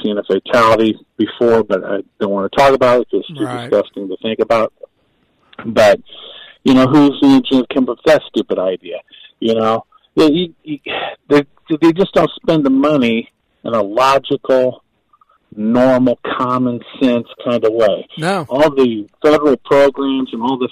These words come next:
Speaker 1: federal offices we got, like the F D A, you know, they were put in place to make sure that people don't get contaminated by bad food, for instance. Well, what do they do? The employees that they hire are from those very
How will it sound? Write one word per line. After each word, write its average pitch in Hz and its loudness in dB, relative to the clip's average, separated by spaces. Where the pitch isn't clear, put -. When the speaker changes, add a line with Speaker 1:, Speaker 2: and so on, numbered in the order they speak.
Speaker 1:
federal 127 0
offices 127 -4
we 120 -4
got, 120 2
like 110 -2
the 107 -2
F 123 2
D 120 0
A, 123 2
you 151 2
know, 139 2
they 165 4
were 160 2
put - -2
in 135 0
place 131 2
to 120 0
make 139 0
sure 131 -2
that 123 -2
people - 0
don't 123 0
get 110 -8
contaminated 117 -2
by 98 -2
bad 107 2
food, 104 -4
for 92 -8
instance. 90 -16
Well, 165 4
what 156 0
do 147 -2
they 135 0
do? 131 -2
The 147 2
employees 151 0
that 143 0
they 131 0
hire 143 0
are 131 -4
from 139 -2
those 131 0
very 143 4